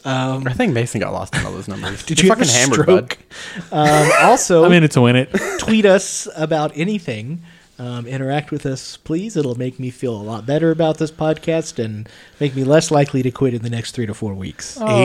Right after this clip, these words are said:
Speaker 3: Eight interactions with our last tweet. That's actually, like, both
Speaker 1: Okay, what's
Speaker 3: hi,
Speaker 1: an interaction, though?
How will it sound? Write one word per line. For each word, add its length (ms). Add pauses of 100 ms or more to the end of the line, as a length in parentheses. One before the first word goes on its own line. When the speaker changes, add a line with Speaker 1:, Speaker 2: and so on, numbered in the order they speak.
(120)
Speaker 3:
Eight 60
interactions 640
with 120
our 140
last 480
tweet. 400 (960)
That's 240
actually, 460 (1040)
like, 180
both 280
Speaker 1:
Okay, 140
what's 180
Speaker 3:
hi, 180
Speaker 1:
an 80
interaction, 580
though? 300